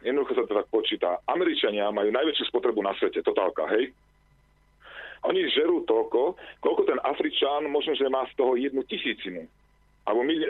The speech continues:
možno, že desať tisíc. Tam to boli strašné áre, koľko spotrebuje jeden Američan. Slovák teda toľko nespotreboval. Ja som len zvedavý, či vy tak, ako na Slovákov tuto,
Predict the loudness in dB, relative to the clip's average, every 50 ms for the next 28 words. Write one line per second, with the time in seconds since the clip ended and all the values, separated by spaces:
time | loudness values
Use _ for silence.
0 | 0 2 2 0 0 0 0 0 0 0 0 0 -2 -2 -4 -6 -6 -6 -8 -8
1 | -2 -2 -2 0 0 0 0 0 0 -2 -2 -4 -2 -2 -2 -2 -2 -4 -2 0
2 | 0 2 2 0 0 0 0 0 0 0 -2 -2 -2 -2 -2 0 0 0 2 2
3 | 2 2 0 0 -2 -2 -2 -2 -4 -4 -4 -4 -6 -6 -8 _ _ _ _ _
4 | _ _ _ _ _ _ _ _ _ _ -18 -14 -14 -14 -12 -6 -2 0 0 0
5 | 0 2 2 2 2 4 2 2 2 2 0 0 0 0 -2 -2 0 0 0 2
6 | 2 0 0 -2 -4 -6 -8 -10 -8 -4 -2 -2 0 0 0 0 0 0 0 0
7 | 2 2 2 2 0 0 -2 -2 0 -2 -2 -2 0 -2 -2 -2 0 -2 -2 0
8 | 0 0 0 -2 0 2 2 4 4 2 2 2 0 0 0 0 -4 -2 0 0
9 | 0 0 0